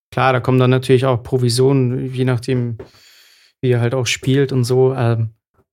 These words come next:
aber stellt euch das mal vor, ihr seid Anfang zwanzig und unterschreibt einen Vertrag und wisst, dass ihr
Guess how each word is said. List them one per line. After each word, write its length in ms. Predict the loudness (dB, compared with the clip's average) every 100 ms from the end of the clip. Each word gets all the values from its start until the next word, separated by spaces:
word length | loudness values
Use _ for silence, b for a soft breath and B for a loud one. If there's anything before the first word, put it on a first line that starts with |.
| _ _ _ _ _
aber 120 | 0
stellt 260 | 0 0 -2
euch 100 | -2
das 160 | -2 -2
mal 120 | -2
vor, 220 | 0 0
ihr 140 | 2
seid 240 | 2 0 0
Anfang 360 | -4 -2 -2 -2
zwanzig 760 | -2 -2 -2 0 -2 -2 -8 -2
und 180 | -2
unterschreibt 540 | 0 0 0 -2 -4 -2
einen 80 | -2
Vertrag 580 | -2 -4 -4 -2 -2 -2
und 180 | -2
wisst, 280 | -2 -6 -4
dass 140 | -6 -4
ihr 340 | -2 -4 -6